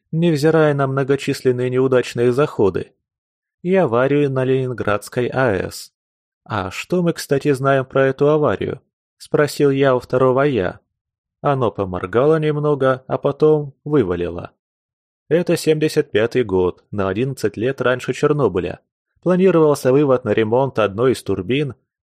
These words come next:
но инженер смены с дуру отключил не её, а рабочую. Сработала аварийная защита реактора, и он провалился в ксеноновую яму.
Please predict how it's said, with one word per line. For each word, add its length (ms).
но 240
инженер 380
смены 420
с 60
дуру 240
отключил 560
не 100
её, 560
а 140
рабочую. 680
Сработала 640
аварийная 500
защита 460
реактора, 680
и 160
он 200
провалился 680
в 40
ксеноновую 760
яму. 560